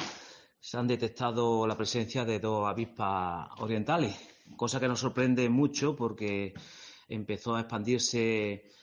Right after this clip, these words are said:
o entró a España por Puerto de Algeciras, Campo de Gibraltar, y por ahí se ha estado extendiendo durante estos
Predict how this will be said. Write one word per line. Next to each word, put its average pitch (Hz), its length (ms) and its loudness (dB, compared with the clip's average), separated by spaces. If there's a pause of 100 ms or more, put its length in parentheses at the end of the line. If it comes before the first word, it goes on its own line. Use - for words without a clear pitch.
(100)
o 110 160 0
entró 120 420 2
a 110 60 0
España 117 600 -2
por 101 580 -4
Puerto 113 240 -2
de 104 60 -2
Algeciras, 113 440 -2
Campo 107 260 -2
de 98 60 -4
Gibraltar, 110 680 -2
y 117 120 -8
por 101 140 -2
ahí 104 80 0
se 113 120 -6
ha - 20 -6
estado 104 220 -2
extendiendo 104 580 -2
durante 98 360 -4
estos 90 680 -6